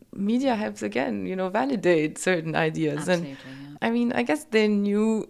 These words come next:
Speaker 1: that animals was, was a passion of mine because of the horses previously. And then just really get established here. They're like, "Okay, it's unusual and we can't really put our head around it." But now, two years later, they're like, "Okay, this is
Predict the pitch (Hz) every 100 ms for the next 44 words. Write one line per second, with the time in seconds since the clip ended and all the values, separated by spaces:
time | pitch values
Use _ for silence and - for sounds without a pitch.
0 | - 180 175 170 185 185 180 180 170 180
1 | 175 175 - 254 254 240 226 220 220 214
2 | 208 - - - 175 170 170 196 190 180
3 | - - 226 202 190 190 190 190 - -
4 | - _ 196 190 180 175 175 175 - 180
5 | - 185 175 175 170 170 175 170 165 -
6 | 185 180 175 180 180 202 254 233 - -
7 | 196 - 185 208 214 220 160 185 196 175
8 | - 190 190 196 196 185 - - - 190
9 | 185 - 185 180 170 - _ - 208 202
10 | 180 175 175 175 175 196 - - - -
11 | _ - 196 185 180 - - - 202 196
12 | 180 190 185 175 170 175 170 160 - -
13 | 240 196 185 - 180